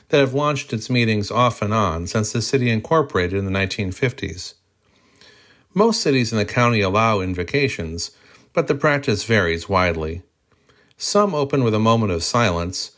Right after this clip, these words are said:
some with a prayer or famous quote delivered by a council member or a guest religious leader.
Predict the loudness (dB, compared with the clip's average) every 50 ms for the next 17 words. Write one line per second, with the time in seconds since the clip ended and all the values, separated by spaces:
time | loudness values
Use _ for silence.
0 | _ _ _ _ -2 0 0 2 2 2 2 2 0 0 -2 -2 0 0 2 2
1 | 2 2 0 -2 -2 -2 0 0 0 0 0 -2 -4 -8 -6 -2 0 2 2 0
2 | -2 -4 -10 _ -20 -20 _ _ 0 2 4 4 4 4 2 2 2 2 2 0
3 | 0 -2 -2 -2 -2 -2 -4 -4 -2 -2 -4 -4 -4 -4 -6 -6 -8 -12 _ _
4 | _ 0 2 2 2 2 0 0 0 0 -2 -4 -4 -4 -2 0 -2 -2 -2 -6
5 | -6 -4 -4 -4 -4 -2 -4 -6 -8 -10 -14